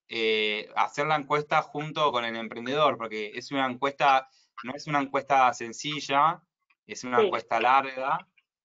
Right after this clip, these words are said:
Speaker 1: eh, y siempre estando uno al lado del emprendedor o de, de la pers-, o de,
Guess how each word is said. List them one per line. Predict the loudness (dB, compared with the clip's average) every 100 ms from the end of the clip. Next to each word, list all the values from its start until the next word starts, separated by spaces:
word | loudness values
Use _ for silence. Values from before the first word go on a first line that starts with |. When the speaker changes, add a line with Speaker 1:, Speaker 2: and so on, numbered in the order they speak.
| _
Speaker 1:
eh, | -2 0 2 0 -4
y | -8
siempre | -4 -4 0 2 2
estando | 0 -2 2 2
uno | 2 0
al | 0
lado | 4 4 6
del | 4 0
emprendedor | -4 -6 -8 -6 -2 2 2 2 -8
o | -12 -8 -8 -8
de, | -12 -14 -16
de | -16 -14
la | -12 -12
pers-, | -12 -14
o | -16
de, | -16 -18